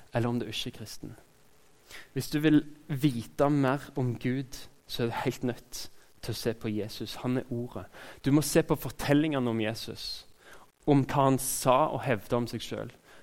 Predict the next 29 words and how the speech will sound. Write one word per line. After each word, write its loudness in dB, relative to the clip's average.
hva 2
under 4
han 2
gjorde, -2
og 0
hva 6
han 4
gjorde 0
på -6
korset, -8
og 0
hva 4
som -4
skjedde 0
når -2
han 0
sto -6
opp -12
fra -4
de 0
døde, 0
om 6
det 6
faktisk -8
stemmer. 0
Hvis -2
du -2
skal 0
kjenne 0